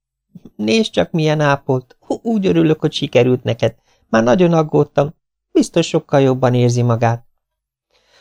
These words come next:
Ami azt illeti, az ablakon kitekintve elfogott némi önelégültség. Aki az előző napon látta az ápolatlan állatot, most szinte fel sem ismerhette volna Olit, és szó ami szó, nagyon megváltoztattam az életét,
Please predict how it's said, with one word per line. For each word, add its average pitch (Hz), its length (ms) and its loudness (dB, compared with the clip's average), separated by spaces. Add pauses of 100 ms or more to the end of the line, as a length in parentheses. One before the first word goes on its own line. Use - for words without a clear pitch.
(220)
Ami 185 280 2
azt 196 260 0
illeti, 185 480 0
az 170 160 -4
ablakon 160 480 -2
kitekintve 151 680 -4
elfogott 98 500 -2
némi 101 360 -4
önelégültség. 101 1080 -2 (1040)
Aki 220 300 0
az 165 140 2
előző 170 400 2
napon 139 380 -2
látta 127 360 0
az 113 140 0
ápolatlan 120 680 -2
állatot, 107 600 -4
most 220 180 -6
szinte 170 280 -2
fel 95 200 -2
sem 92 220 -6
ismerhette 92 600 -6
volna 92 340 -6
Olit, 95 380 -6 (140)
és 240 240 -4
szó 123 300 -4
ami 98 200 -2
szó, - 360 -4
nagyon 98 280 -2
megváltoztattam 98 920 -2
az 101 140 -2
életét, 104 460 -2